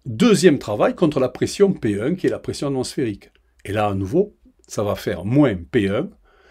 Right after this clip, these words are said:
facteur de V un moins V deux, maintenant. Et c'est donc les aires de ces deux petits rectangles qu'il y a là.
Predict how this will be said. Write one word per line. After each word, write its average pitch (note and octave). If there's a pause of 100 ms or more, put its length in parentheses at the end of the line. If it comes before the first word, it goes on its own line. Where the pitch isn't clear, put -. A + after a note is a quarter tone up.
(160)
facteur A#2
de G#2+
V G2+
un C#3+
moins D#3+
V C#3
deux, A#2+ (400)
maintenant. E2+ (440)
Et A#2
c'est A2+
donc A#2+
les G#2
aires C#3 (400)
de G#2+
ces G2
deux F#2+
petits -
rectangles G#2+
qu'il F#2+
y -
a E2
là. D#2+